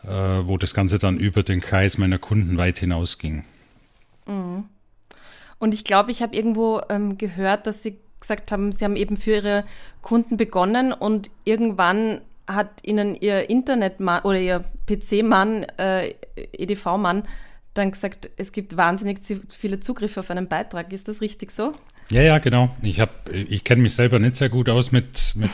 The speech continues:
Speaker 1: <laughs> äh, Homepage-Design und so weiter und hab da eben eine Internetagentur, die mir das macht.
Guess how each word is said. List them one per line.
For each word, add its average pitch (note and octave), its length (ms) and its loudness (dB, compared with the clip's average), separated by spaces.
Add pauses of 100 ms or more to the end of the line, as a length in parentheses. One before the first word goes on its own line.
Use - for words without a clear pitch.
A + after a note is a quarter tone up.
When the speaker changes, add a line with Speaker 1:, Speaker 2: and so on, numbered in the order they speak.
Speaker 1:
<laughs> - 140 -12
äh, G2 40 -6
Homepage-Design G#2+ 1200 2
und G#2+ 100 0
so A2 100 -4
weiter A2+ 240 -2
und G2 100 0
hab G#2+ 180 -2
da A2 120 2
eben G2 300 0 (600)
eine G2 240 0
Internetagentur, A2+ 920 2
die G#2+ 140 -2
mir G2 160 0
das F2 200 -6
macht. A#2+ 360 -2